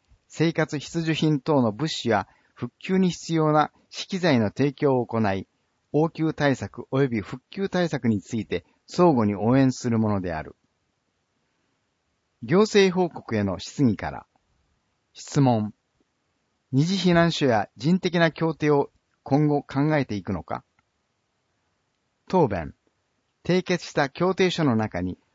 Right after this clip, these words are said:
応急復旧活動に必要な職員の派遣及び車両等の提供という内容があり、職員の派遣という形で人的支援を行っていく。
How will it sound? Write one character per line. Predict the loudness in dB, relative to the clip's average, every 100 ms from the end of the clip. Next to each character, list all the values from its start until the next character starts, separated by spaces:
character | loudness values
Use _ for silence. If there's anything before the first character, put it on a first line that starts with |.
| _ _ _ -14 -2
応 | -2 -2
急 | -2 -2
復 | -2 -8 -14
旧 | -6 -4 -4
活 | -8 -10 0
動 | 0 2
に | -2
必 | -8 -16 -4
要 | 0 2
な | 0
職 | -2 -8 -4 2
員 | 4
の | 2
派 | 0 -10
遣 | -4 -2 -2 -2
及 | -2
び | -4 -6
車 | -2 0
両 | 0 -2
等 | 0 2
の | 2 -2
提 | -4 -4
供 | -4 -4
と | -2
い | -2
う | 0
内 | 0 0
容 | 0 -2
が | -4
あ | -6
り、 | -10 _ _ _ _ _ _ _
職 | -6 -4 2
員 | 4
の | 4
派 | 0
遣 | -2 -2
と | -2
い | -4
う |
形 | -4 -6 -6 -4
で | -6 -6 _ _
人 | -4 -4 -2
的 | -6
支 | -4 0
援 | 2 2
を | -4
行 | -4
っ | -6
て | -6 -10
い | -10
く。 | -12